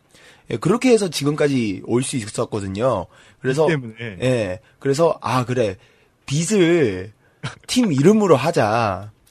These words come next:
Speaker 2: 그래서 그, 그거의 영어가 바로 데트입니다.
Speaker 1: 아,
Speaker 2: 예.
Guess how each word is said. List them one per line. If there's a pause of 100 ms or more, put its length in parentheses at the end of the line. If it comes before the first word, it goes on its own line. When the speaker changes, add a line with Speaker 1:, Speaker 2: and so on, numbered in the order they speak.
(120)
Speaker 2:
그래서
그, (400)
그거의
영어가
바로
데트입니다. (280)
Speaker 1:
아,
Speaker 2:
예.